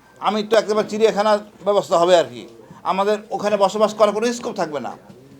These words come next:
ভারত আমাদের বিনামূল্যে বিদ্যুৎ দিবে, এরকম লোভনীয় চুক্তি আমাদের সরকার খেয়েছে। এখনও আমি মনে করি আর একটা নতুন ইস্যু, আমি গত কয়েকদিন আগে চিটাগাং পোর্টে গিয়েছিলাম। এই কাপ্তাই ড্যামের জন্য আমাদের চিটাগাং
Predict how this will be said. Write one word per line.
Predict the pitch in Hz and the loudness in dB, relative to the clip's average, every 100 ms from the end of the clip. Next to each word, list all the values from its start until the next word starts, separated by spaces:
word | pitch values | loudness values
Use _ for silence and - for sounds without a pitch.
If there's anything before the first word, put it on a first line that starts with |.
| _ - - 190 - - - - 120 | _ -20 -18 -18 -18 -20 -20 -14 2
ভারত | 156 208 202 | 4 4 4
আমাদের | 190 202 | 2 0
বিনামূল্যে | 180 185 190 180 175 214 220 - 135 | -2 -2 0 0 0 -2 -2 -6 -8
বিদ্যুৎ | 175 165 160 | -4 -2 -4
দিবে, | 139 123 98 - - - - - _ _ - - - | -4 -10 -12 -16 -20 -20 -20 -20 _ _ -20 -16 -4
এরকম | - 214 208 196 | 0 0 0 2
লোভনীয় | 202 220 226 233 | 2 4 2 0
চুক্তি | 226 202 214 | -4 -2 0
আমাদের | 190 185 | 0 -4
সরকার | - 175 180 160 | -4 -4 -4 -4
খেয়েছে। | 185 208 160 120 85 - - - - - - | 4 4 4 -4 -14 -14 -14 -16 -20 -16 -2
এখনও | 196 208 226 | -2 0 2
আমি | 226 220 | 4 2
মনে | 214 196 190 | 0 -2 -2
করি | 214 233 | -4 -6
আর | - 190 | -2 0
একটা | 214 208 | 0 -2
নতুন | 214 208 208 | -8 -4 -4
ইস্যু, | 196 180 143 - - _ | -6 -6 -8 -10 -18 _
আমি | - 180 175 | -12 -10 -2
গত | 180 180 | 0 0
কয়েকদিন | 196 202 208 | 0 0 0
আগে | 214 208 226 - - - - - - - - - - - - _ _ | -2 -2 -4 -6 -18 -20 -20 -20 -20 -20 -20 -20 -20 -20 -20 _ _
চিটাগাং | 185 185 185 180 180 | 0 2 4 2 0
পোর্টে | 180 202 | 0 2
গিয়েছিলাম। | 214 214 214 240 233 | 4 2 2 -2 0
এই | 202 | -4
কাপ্তাই | 208 202 202 - 233 214 | 0 4 4 4 2 4
ড্যামের | 185 208 240 | 4 4 4
জন্য | 196 240 214 | 4 4 6
আমাদের | 202 202 196 262 214 | 6 6 4 2 0
চিটাগাং | - 214 214 214 | -4 2 2 2